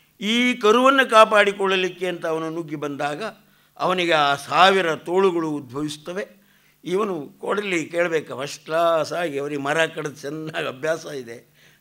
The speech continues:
ಗಿಡವನ್ನು ಸವರಿ ಅಭ್ಯಾಸ ಇದೆ, ಕೊಡಲಿಯಿಂದ ಭಾಳ ಚೆನ್ನಾಗಿ ಸವರಿ ಬಿಡ್ಬೋದು. ಹೀಗೆ ಅವನಿಗೆ ತೋಳುಗಳ ಅಷ್ಟೂ ಸವರಿ ಹಾಕಿಬಿಡ್ತಾನೆ ಪರಶುರಾಮ.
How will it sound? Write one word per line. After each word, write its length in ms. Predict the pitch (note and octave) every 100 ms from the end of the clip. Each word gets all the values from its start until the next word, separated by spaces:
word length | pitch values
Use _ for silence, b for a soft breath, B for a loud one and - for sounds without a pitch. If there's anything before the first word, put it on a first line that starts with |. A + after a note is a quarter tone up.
| -
ಗಿಡವನ್ನು 500 | C3+ E3 F3+ E3 D#3
ಸವರಿ 480 | - C#3 D#3 F3+ D#3
ಅಭ್ಯಾಸ 400 | A#2+ D3+ E3 E3
ಇದೆ, 480 | D3 A#2 A2 _ b b b
ಕೊಡಲಿಯಿಂದ 460 | - D3 E3+ E3+ E3+
ಭಾಳ 280 | E3+ D3+ E3
ಚೆನ್ನಾಗಿ 460 | D3 D#3+ F3+ G3
ಸವರಿ 280 | E3+ E3+ E3
ಬಿಡ್ಬೋದು. 360 | D3+ C#3+ B2+ A2
ಹೀಗೆ 220 | A2 G2 _ _ b b b b
ಅವನಿಗೆ 340 | - E3+ F#3 D3
ತೋಳುಗಳ 680 | B2 D#3 F#3 F3+ D#3 D3 C#3+
ಅಷ್ಟೂ 800 | D3+ - _ - F3 F3 F#3 G#3+
ಸವರಿ 320 | C#3 E3 E3
ಹಾಕಿಬಿಡ್ತಾನೆ 560 | C#3+ B2 A#2 A#2 A2
ಪರಶುರಾಮ. 500 | G#2 B2 A#2 A2 G2+